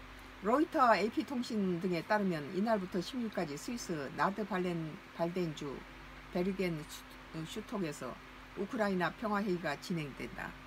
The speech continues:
스위스는 이번 회의에 프랑스, 독일, 이탈리아, 영국, 캐나다, 폴란드, 일본 등 주요 정상들을 비롯해 관련 단체 인사들을 포함해서 백여 명이 참석할 것이라고 밝혔다.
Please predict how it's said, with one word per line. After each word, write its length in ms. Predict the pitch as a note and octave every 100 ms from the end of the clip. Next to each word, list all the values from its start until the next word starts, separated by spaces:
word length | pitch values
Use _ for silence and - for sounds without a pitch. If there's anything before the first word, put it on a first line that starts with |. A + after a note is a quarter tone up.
| - - - - - - - - -
스위스는 580 | - D4+ D4 C4 A3+ F#3+
이번 280 | G#3+ B3 A#3+
회의에 360 | B3 G3+ E3
프랑스, 440 | - C4 B3+ - F#3
독일, 280 | G3 F3+
이탈리아, 440 | E3+ - G#3 F#3 D#3
영국, 240 | F3 F3+
캐나다, 300 | A#3 G3+ E3+ D3
폴란드, 360 | A3 G#3 E3
일본 420 | D3 E3 F3+ F3+
등 420 | D#3 D#3 D3 C3+ -
주요 360 | - G3+ G3 E3
정상들을 580 | G3 F#3 F#3+ E3 D3 C#3
비롯해 460 | D3+ D3 - C3 A#3 - - - - - - - -
관련 280 | - G#3 A3
단체 420 | G3 F#3+ - F3+
인사들을 520 | D#3 F3+ F#3+ E3+ D3+ D3+
포함해서 500 | G#3+ E3 C3 - C3 - -
백여 240 | F#3 G3+
명이 280 | G#3 F3+ E3
참석할 440 | - B3 A#3 G3 D#3
것이라고 320 | C#3+ - B2
밝혔다. 480 | C#3+ C#3+ - -